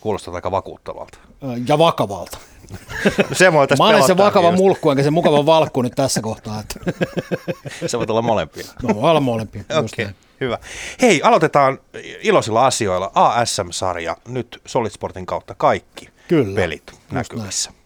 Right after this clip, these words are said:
Speaker 1: Ja kolmastoista päivä oli nämä ekat pelit, ja mä laskin vaan, että siinä oli yhdeksänkymmentäneljä plus kaksi, eli yhdeksänkymmentäkuusi runkosarjan peliä.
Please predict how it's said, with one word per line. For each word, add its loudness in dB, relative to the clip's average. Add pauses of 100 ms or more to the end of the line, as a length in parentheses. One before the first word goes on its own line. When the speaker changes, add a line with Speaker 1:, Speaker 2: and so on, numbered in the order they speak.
(580)
Speaker 1:
Ja -4
kolmastoista -2
päivä -2 (400)
oli -10
nämä -6
ekat -8
pelit, -8
ja -12
mä -4
laskin -4
vaan, -2
että -10
siinä -8
oli -6
yhdeksänkymmentäneljä -6
plus -10
kaksi, -6
eli -6
yhdeksänkymmentäkuusi -8
runkosarjan -14
peliä. -14